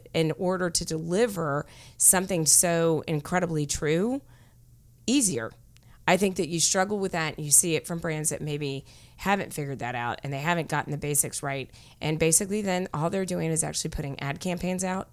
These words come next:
They aren't truly creating an established, authentic,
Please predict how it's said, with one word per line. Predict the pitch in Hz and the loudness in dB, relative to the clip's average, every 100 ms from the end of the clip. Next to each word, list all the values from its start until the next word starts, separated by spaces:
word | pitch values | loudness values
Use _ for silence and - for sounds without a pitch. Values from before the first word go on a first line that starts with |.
| - | -6
They | 165 | -2
aren't | 160 160 - | 0 -2 -4
truly | - 185 175 156 135 110 - - - - - - | -4 -2 -2 0 -2 -4 -10 -20 -20 -20 -20 -4
creating | 180 170 156 143 131 | 2 4 4 0 -4
an | 135 | 0
established, | 135 - 151 139 143 131 131 - - | 4 4 4 2 2 0 -2 -2 -2
authentic, | 143 139 - 147 131 113 - | -2 -2 -4 -4 -4 -6 -10